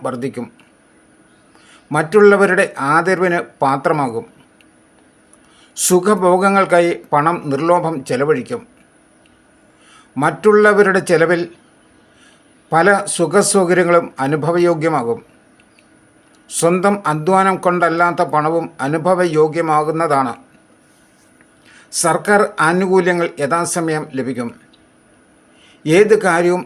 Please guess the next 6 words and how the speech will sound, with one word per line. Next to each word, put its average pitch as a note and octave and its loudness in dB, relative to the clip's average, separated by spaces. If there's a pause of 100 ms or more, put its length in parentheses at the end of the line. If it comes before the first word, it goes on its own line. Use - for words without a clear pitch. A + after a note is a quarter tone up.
(140)
നൈപുണ്യത്തോടെ E3 0 (160)
നിർവഹിക്കും. C#3 -4 (1600)
എല്ലാ F3+ 4
രംഗത്തും F#3+ 0 (160)
ധീരതയും F3+ 0 (680)
പ്രവർത്തനക്ഷമതയും F3+ 0